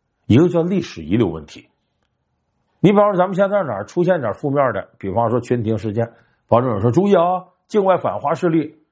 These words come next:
这在背后挑唆啊，咱们有的坏蛋给递刀子。”反正你看，只要是自己人干的不好的，都可以归到境外反华势力，就不是我们无能，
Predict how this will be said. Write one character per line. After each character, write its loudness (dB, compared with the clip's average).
这 0
在 2
背 0
后 0
挑 -6
唆 -2
啊， -2
咱 0
们 -2
有 -4
的 2
坏 -2
蛋 -2
给 -10
递 -4
刀 -2
子。” -10
反 2
正 -4
你 0
看， -2
只 -2
要 2
是 -4
自 -2
己 -8
人 -8
干 2
的 0
不 0
好 -8
的， -14
都 2
可 2
以 2
归 -2
到 -2
境 -4
外 0
反 -8
华 -12
势 -12
力， -14
就 4
不 4
是 2
我 -2
们 -6
无 -4
能， -10